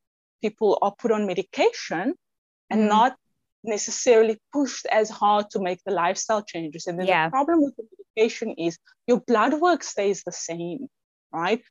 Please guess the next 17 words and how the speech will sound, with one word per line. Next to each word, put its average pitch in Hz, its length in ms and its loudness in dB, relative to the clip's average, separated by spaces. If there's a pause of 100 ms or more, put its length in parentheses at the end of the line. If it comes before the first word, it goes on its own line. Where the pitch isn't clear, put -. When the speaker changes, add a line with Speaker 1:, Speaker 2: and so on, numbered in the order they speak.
Speaker 1:
So 262 140 0
you 247 100 6
just 285 260 2
don't 254 200 6
feel 277 260 4
as 214 140 2
sick, - 540 2 (640)
but, 220 260 0 (220)
um, 185 380 -4 (100)
under 254 300 4
the 208 140 2 (120)
hood, 220 580 2 (220)
you're 220 120 -8
still 240 260 0
continuously 214 800 -8
getting 180 320 -4
sick. - 280 -10